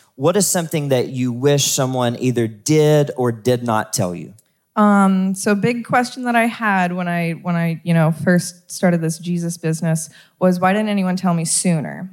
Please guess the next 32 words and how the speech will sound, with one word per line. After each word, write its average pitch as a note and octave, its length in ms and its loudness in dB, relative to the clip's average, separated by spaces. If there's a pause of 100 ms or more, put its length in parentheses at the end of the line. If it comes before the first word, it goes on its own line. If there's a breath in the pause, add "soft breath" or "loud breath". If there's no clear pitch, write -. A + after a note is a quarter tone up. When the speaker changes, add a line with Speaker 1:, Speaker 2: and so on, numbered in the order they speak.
Speaker 2:
But F#3+ 200 2
what G3+ 120 2
I G#3 40 2
really B3 280 2
meant G#3 220 2
was, F#3 120 -2
like, F3+ 140 0
"Why F3+ 160 2
didn't A#3+ 160 0
anyone A3+ 260 -2
tell G#3+ 140 -2
me F#3+ 100 0
sooner G#3+ 400 0
that, F#3 200 2
like, E3 220 0
Jesus F#3+ 380 2
was F3+ 180 0
relatable, F#3 680 -2 (280)
Speaker 1:
Mm. F3+ 180 -18
Speaker 2:
that, F3+ 140 0
like, E3+ 200 -2
he F#3 180 -2
also F#3+ 500 2
went A3+ 200 -2
through, A#3+ 160 -2
like, A3 200 -4
weird A3+ 240 -2
stuff A#3 540 0
and, F#3 180 2
like, E3+ 400 -2
overcame F3+ 640 0
it?" B3+ 240 0